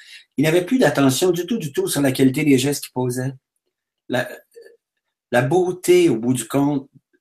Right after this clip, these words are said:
ça va jusque-là, là, du drap qui est placé adéquatement pour la personne qui va revenir dans le lit un peu plus tard. Et quand il arrivait à mettre son attention sur s-, son, ses gestes,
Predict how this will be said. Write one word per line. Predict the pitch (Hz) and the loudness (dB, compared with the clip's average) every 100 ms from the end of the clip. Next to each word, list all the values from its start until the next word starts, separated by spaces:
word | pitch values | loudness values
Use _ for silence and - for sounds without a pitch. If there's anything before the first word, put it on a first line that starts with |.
| _ _ _ _ | _ _ _ _
ça | - 107 | -10 -6
va | 107 | -4
jusque-là, | 117 135 131 110 135 | -2 -2 -2 -2 0
là, | 156 147 - - - _ - | -2 -6 -10 -20 -20 _ -4
du | 135 135 | 0 2
drap | 135 143 160 | 2 2 0
qui | 160 120 | 0 -4
est | |
placé | 123 117 - 135 131 | -4 -4 -2 2 2
adéquatement | 120 117 113 117 - 110 113 120 123 - _ _ _ _ _ | 2 -2 -6 -6 -6 -6 -6 -8 -12 -18 _ _ _ _ _
pour | - 156 147 | -6 -2 0
la | 131 | 0
personne | 147 139 - 160 160 151 135 - | -2 -4 -2 0 0 0 0 -2
qui | - 120 | -4 -2
va | 123 123 123 127 - | 0 2 2 0 -4
revenir | 110 120 131 131 | -6 0 2 2
dans | 117 | 0
le | 110 | -2
lit | 110 107 123 127 | -2 -4 -6 -6
un | - | -6
peu | - | -10
plus | - - | -14 -10
tard. | 101 104 113 _ _ - - - _ _ _ - - | -10 -10 -16 _ _ -20 -20 -20 _ _ _ -12 -10
Et | - | -4
quand | - 262 262 151 | 0 0 0 2
il | 131 | 4
arrivait | 131 131 170 | 4 4 4
à | 143 | 2
mettre | 135 | 2
son | 131 120 | 0 -2
attention | 120 123 113 - 143 147 127 | -2 -4 -4 -4 -4 -4 -4
sur | - 113 107 - | -6 -6 -6 -8
s-, | - - - | -14 -14 -16
son, | - - - 113 110 | -18 -14 -10 -8 -6
ses | - 104 | -4 -4
gestes, | 135 - - | -4 -8 -12